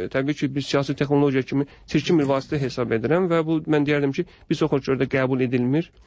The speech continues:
Amma bizim ətrafımızda, tutaq ki, müqayisə aparsaq, Qazaxıstanda, Ra-, Rusiyada, Ukraynada, e, və Azərbaycanda təbii ki, keçmiş M D B ölkələrində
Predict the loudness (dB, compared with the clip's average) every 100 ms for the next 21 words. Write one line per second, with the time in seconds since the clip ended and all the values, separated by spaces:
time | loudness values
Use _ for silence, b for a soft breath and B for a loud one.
0 | b b -2 0 0 b b -4 0 0
1 | -2 -8 -6 -8 -6 -8 -4 -6 -2 0
2 | -2 -4 -20 -20 -20 -20 -20 -16 0 2
3 | 2 0 -2 -2 -2 -2 0 -2 -4 -2
4 | -2 0 0 -2 -4 -8 -2 -2 -2 -4
5 | -2 -2 0 0 0 -4 -4 0 2 2
6 | 0 -4 -10 B B B B B -4 -2
7 | 0 0 -2 0 2 2 0 -2 -4 -4
8 | -6 -2 -2 -2 -2 0 0 0 -4 -2
9 | -4 -2 -2 -2 0 2 2 2 0 0
10 | -2 0